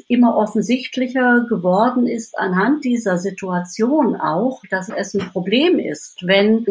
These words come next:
ein Staat wie die D D R auf der einen Seite die Gleichberechtigung der Frau für sich reklamiert und auf der anderen Seite in einer so wichtigen Frage des persönlichen Lebens diese Gleichberechtigung eingeschränkt ist dadurch, dass es nicht den reproduktiven Bereich betrifft. Und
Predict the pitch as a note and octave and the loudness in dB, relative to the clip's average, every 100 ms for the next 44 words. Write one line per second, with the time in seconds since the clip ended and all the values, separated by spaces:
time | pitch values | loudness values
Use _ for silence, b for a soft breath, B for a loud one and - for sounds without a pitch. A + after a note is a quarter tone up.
0 | - F#3 F#3 A3 A#3 A#3+ A3 - - F#3 | -2 -2 0 2 2 0 -6 -10 -8 -4
1 | F#3 F#3 A3+ A3+ F#3 - G3 F#3 G#3 A3+ | -2 0 0 0 -2 -4 -2 0 2 2
2 | G3 F#3 F3+ F#3 - F3 E3+ F#3+ B3 - | 0 2 0 -2 -6 -12 -2 0 0 -4
3 | G#3+ F#3 F#3 F3+ F3+ F3+ F3+ - G#3+ A3 | -6 -6 -6 -8 -6 -6 -8 -2 -2 -2
4 | G3+ F#3 F#3 - F#3 G3+ F3+ F#3 C#4+ C#4+ | -6 -8 -8 -6 -6 -2 0 2 2 2
5 | G#3+ G3+ F#3 - F#3+ F#3 G#3+ G#3+ G3 F#3+ | -2 -2 -4 -4 -2 0 0 0 -2 -2
6 | F#3 G#3 - G3 G3 G3 F#3+ F#3 F3+ A#3 | -4 -4 -4 -6 -2 -2 -2 -4 -6 -8
7 | - F#3+ F3 - F3+ C4 B3+ F3+ F3 - | -8 -8 -6 0 4 4 4 0 -4 -4
8 | F3 F3+ A3 B3 G3+ - E3+ F#3+ B3 A#3+ | -4 0 2 2 0 -2 0 2 2 4
9 | A3+ D4 - _ - G#3+ G#3+ G#3 G3+ G3 | 2 0 -4 _ -6 -2 0 0 -2 0
10 | G3 A#3+ - F#3+ F#3 F#3+ - G3 G#3 G3+ | 0 0 -2 0 0 -2 -10 -6 0 2
11 | G#3 - - - G3 B3+ B3 A3 - E3 | 0 -4 -10 0 2 2 0 -4 -4 -2
12 | G3 A3+ A3 - F3 G3 F#3+ F#3+ F#3 - | -2 -4 -6 -2 0 -2 -4 -6 -6 -4
13 | F#3 - G#3 G#3 G#3+ G#3+ - A3+ G#3+ G#3+ | -4 0 0 0 0 -2 -2 0 2 4
14 | G#3+ D4 D#4+ - - - - - - - | 4 2 0 -12 -14 -12 -12 -12 -18 -14
15 | - F#3 F#3+ G3 G3+ | -6 -2 0 0 -2